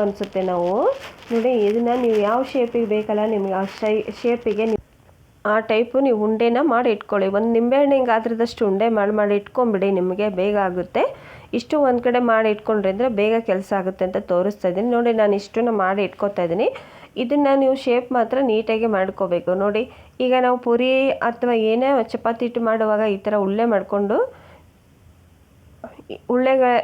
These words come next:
ಯಾವ ಥರ ನಾವು ಹಿಂಗೆ ಅದುಮ್ತೇವಲ್ಲ, ಆ ಥರ ಅದುಮ್ಬಿಟ್ಟು ಇಟ್ಕೊಳ್ಳಿ. ನಾನು ಸ್ವಲ್ಪ ಚೇಂಜ್ ಆಗ್ಬಿಡುತ್ತೆ ಫ್ರೆಂಡ್ಸ್ ಅದು, ಸಾರಿ. ಆದರೂ ಪರವಾಗಿಲ್ಲ, ಬಂದಿದೆ ನೋಡಿ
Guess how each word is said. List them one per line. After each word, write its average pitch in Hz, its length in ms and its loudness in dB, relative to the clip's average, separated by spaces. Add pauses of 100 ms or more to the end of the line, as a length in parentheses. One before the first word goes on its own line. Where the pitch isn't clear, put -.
(120)
ಯಾವ 226 100 4 (120)
ಥರ 226 80 0 (120)
ನಾವು 208 140 2
ಹಿಂಗೆ 196 200 -2
ಅದುಮ್ತೇವಲ್ಲ, 233 580 0
ಆ 196 40 -2 (100)
ಥರ 214 80 0 (200)
ಅದುಮ್ಬಿಟ್ಟು 220 540 0 (500)
ಇಟ್ಕೊಳ್ಳಿ. 226 380 0 (140)
ನಾನು 214 140 2 (100)
ಸ್ವಲ್ಪ 285 340 0 (200)
ಚೇಂಜ್ 247 220 2 (100)
ಆಗ್ಬಿಡುತ್ತೆ 214 420 0
ಫ್ರೆಂಡ್ಸ್ 202 340 -2
ಅದು, 180 120 -4 (100)
ಸಾರಿ. 180 400 0 (640)
ಆದರೂ 269 200 0 (140)
ಪರವಾಗಿಲ್ಲ, 220 500 2 (120)
ಬಂದಿದೆ 185 440 2 (1900)
ನೋಡಿ 196 240 0